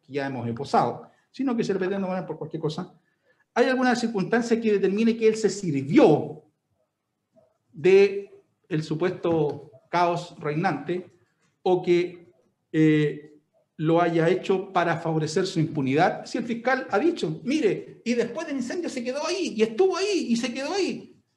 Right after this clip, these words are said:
O sea, si es que alguien quiere aprovechar la conmoción, hace lo que hace y se va. Entonces, claramente tampoco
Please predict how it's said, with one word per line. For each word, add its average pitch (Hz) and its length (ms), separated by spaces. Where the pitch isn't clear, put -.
O - 40
sea, - 420
si - 260
es 233 100
que 226 120
alguien 180 640
quiere 226 160
aprovechar 170 420
la 226 120
conmoción, 202 600
hace 233 200
lo 208 120
que 214 100
hace - 280
y 180 100
se 151 140
va. - 320
Entonces, 233 500
claramente 208 500
tampoco 175 880